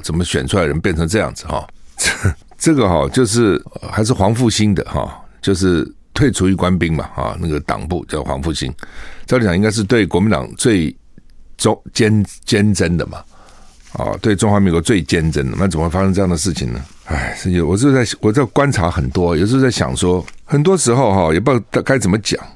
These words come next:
啊，就说你当议员啊等等之类的，有的人是环境很好的，比如特别呢就是建商，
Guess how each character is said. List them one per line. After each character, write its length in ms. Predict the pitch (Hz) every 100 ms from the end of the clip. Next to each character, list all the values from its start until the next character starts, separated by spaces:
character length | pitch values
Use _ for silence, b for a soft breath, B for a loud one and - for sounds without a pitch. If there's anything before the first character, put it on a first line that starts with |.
| - -
啊， 320 | 73 64 - - -
就 140 | 160
说 180 | 165 165 - - - - - -
你 160 | 120 117
当 260 | 147 151 - -
议 160 | - 143
员 280 | 101 82 87
啊 280 | 90 92 92
等 180 | 92
等 100 | 95
之 120 | 85 95
类 260 | 87 73
的， 80 | - - - -
有 180 | 107 104
的 100 | 120
人 140 | 117
是 160 | - 110
环 240 | - 90
境 160 | 101 73
很 100 | 73
好 140 | 71 -
的， 60 | - - -
比 80 | -
如 40 | 98
特 100 | 107
别 80 |
呢 80 | 98
就 140 | 87 82
是 100 | 85
建 300 | - 78 65
商， 200 | -